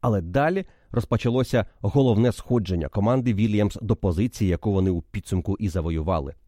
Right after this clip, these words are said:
Чотири очка у Великій Британії, чотири в Нідерландах, шість на Гран-прі Італії. Після цього Вільямс стали майже недосяжними для своїх суперників, враховуючи, що ці команди Вільямс, Альфа Таурі, Альфа Ромео та Хаас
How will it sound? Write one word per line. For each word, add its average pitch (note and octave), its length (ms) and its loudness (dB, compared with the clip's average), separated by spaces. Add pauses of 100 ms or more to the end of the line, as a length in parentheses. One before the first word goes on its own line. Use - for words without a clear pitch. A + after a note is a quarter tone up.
(120)
Чотири E3+ 340 -2
очка D3 280 0
у C3 80 4
Великій A#2+ 320 0
Британії, F#2 600 -2 (220)
чотири D#3 360 2
в C3+ 40 0
Нідерландах, B2 680 0 (140)
шість - 480 -6
на C3+ 140 4
Гран-прі A2 420 0
Італії. E2 540 -2 (380)
Після C3+ 320 0
цього D#3+ 380 0 (260)
Вільямс B2 600 2
стали A#2 480 0 (240)
майже F#3 360 2
недосяжними E3 640 2
для G2+ 180 -2
своїх A2 260 0
суперників, F3+ 560 0
враховуючи, D3 640 -2
що B2 300 2 (200)
ці G#3+ 200 0
команди F2+ 520 2
Вільямс, B2+ 600 -2
Альфа E2+ 300 -8
Таурі, C3 500 2 (240)
Альфа G#2 260 0
Ромео G2 400 0
та E2 100 -6
Хаас B2 360 -2